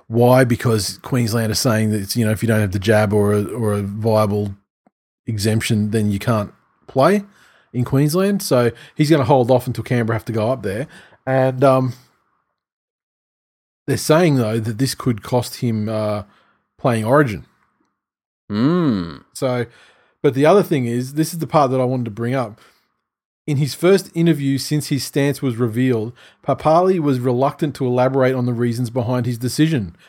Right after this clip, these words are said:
Speaker 1: "I just don't think I have to get the jab at this point," he said on Wednesday.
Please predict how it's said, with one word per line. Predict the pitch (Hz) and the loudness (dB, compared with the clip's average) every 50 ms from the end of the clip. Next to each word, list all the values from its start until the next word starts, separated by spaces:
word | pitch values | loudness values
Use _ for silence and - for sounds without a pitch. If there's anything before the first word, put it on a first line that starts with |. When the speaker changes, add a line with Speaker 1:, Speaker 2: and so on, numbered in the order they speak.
| _ _ _ _ _ _ _ - | _ _ _ _ _ _ _ 2
Speaker 1:
"I | 147 170 | 2 2
just | 160 160 123 113 113 | 4 2 -2 0 0
don't | 147 147 160 175 - | 2 2 2 2 0
think | - 156 156 143 156 | 0 -2 0 2 2
I | 139 123 | 2 2
have | 113 143 143 - | 2 0 -2 -2
to | 135 127 | -6 -2
get | 113 143 139 143 | -2 -2 -2 -2
the | 143 | -4
jab | 135 117 131 127 123 117 | -2 2 2 2 2 2
at | 117 107 | 0 -6
this | 113 113 - | -8 -10 -10
point," | - - - 127 117 113 - | -10 -10 -6 -6 -6 -4 -6
he | 113 107 | -8 -8
said | - - 120 110 | -4 -4 -4 -4
on | 110 107 104 | -2 -4 -6
Wednesday. | 104 104 117 123 117 117 139 135 151 185 196 | -6 -4 -4 -4 -2 0 2 2 2 2 0